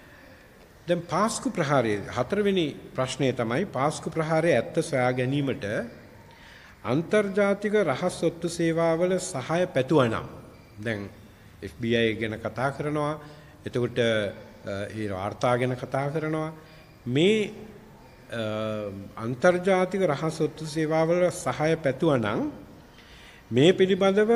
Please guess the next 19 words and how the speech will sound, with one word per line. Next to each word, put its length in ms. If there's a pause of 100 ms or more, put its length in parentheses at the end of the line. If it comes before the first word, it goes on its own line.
මුලින්ම 480 (540)
අනතුරු 440
ඇඟවීම් 420 (100)
කළ 180 (300)
සහ 260
නිශ්චිත 500 (120)
තොරතුරු 500 (1400)
නිලන්ත 440
ජයවර්ධන 640
මහත්මයා 520
අතට 200
පත් 320
කරපු 480 (1080)
ඉන්දීය 640
රහස් 360
ඔත්තු 260
සේවයේ 500
සහාය 420
අරගෙන 420